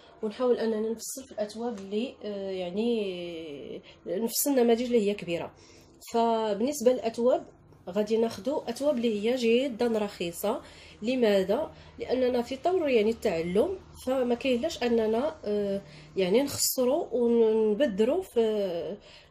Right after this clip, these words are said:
ويعني ونغامروا في أثواب اللي هي غالية. إذا من الأفضل أننا ناخدو ثواب اللي هي رخيصة.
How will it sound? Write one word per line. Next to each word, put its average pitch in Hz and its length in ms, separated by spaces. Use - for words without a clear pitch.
ويعني 208 640
ونغامروا 247 460
في - 220
أثواب 254 280
اللي 220 220
هي 226 100
غالية. 175 380
إذا 180 120
من 254 260
الأفضل 240 440
أننا 226 380
ناخدو 226 300
ثواب 233 240
اللي 208 500
هي 208 40
رخيصة. 208 440